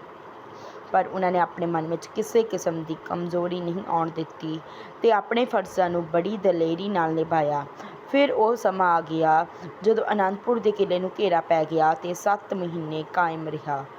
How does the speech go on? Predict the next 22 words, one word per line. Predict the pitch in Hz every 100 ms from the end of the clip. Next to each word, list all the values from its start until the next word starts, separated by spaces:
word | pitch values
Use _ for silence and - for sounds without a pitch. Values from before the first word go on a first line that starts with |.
| - - -
ਖਾਣ | - 220 233
ਪੀਣ | 220 214 196
ਦੀਆਂ | 175 175 175
ਸਭ | - 226
ਵਸਤਾਂ | 214 180 175 - 180
ਮੁੱਕ | 170 170
ਗਈਆਂ। | 170 165 160 156 - - - 190
ਮਾਤਾ | 196 190 180
ਜੀ | 180
ਨੇ | 175
ਸਭ, | 175 208 208 185 - -
ਮਾਤਾ | 196 185 180 175
ਜੀ | 175
ਨੇ | 175
ਬਾਕੀ | 170 165 - 185
ਸਭ | - 208
ਸਿੱਖਾਂ | 202 190 - 175 170
ਦੇ | 165
ਸਮੇਤ | - 160 156 -
ਭੁੱਖੇ | 208 - 170
ਰਹਿ | 160 160 190
ਕੇ | 165 156